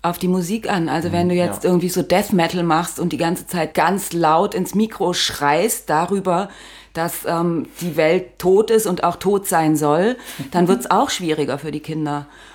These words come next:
Speaker 1: Und ich glaube, <clears throat> klar, wenn ich was vielleicht bisschen Schöneres in Anführungsstrichen schreiben würde, dann wär's auch leichter.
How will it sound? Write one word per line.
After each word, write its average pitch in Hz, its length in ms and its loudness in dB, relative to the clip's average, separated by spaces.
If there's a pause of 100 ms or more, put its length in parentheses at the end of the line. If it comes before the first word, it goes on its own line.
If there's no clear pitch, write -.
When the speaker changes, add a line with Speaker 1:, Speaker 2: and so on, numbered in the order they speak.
(140)
Speaker 1:
Und 156 200 0
ich 165 80 -6
glaube, 175 420 2 (180)
<clears throat> 147 200 -4
klar, 190 280 4
wenn 170 140 2
ich 165 160 -4
was 160 300 -4 (180)
vielleicht 160 340 0
bisschen 147 300 0
Schöneres 202 680 2
in 208 100 -4
Anführungsstrichen 196 800 -4
schreiben 180 480 2
würde, 202 300 4
dann 165 200 -2
wär's 180 220 -2
auch 185 180 -2
leichter. 226 540 0